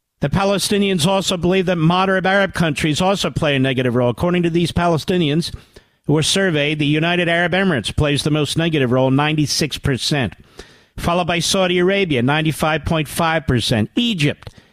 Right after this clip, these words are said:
eighty-four point six percent, and Jordan, seventy-five point six percent. All these countries have made peace with Israel or consider the possibility.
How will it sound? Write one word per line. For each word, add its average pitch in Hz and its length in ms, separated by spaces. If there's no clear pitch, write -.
eighty-four 190 500
point 180 320
six - 300
percent, 147 400
and 143 120
Jordan, 202 400
seventy-five 185 720
point 185 240
six - 280
percent. 123 460
All 160 280
these 190 200
countries 175 460
have 151 140
made 151 240
peace 196 260
with 131 160
Israel 127 380
or 117 60
consider 135 420
the 120 100
possibility. 117 800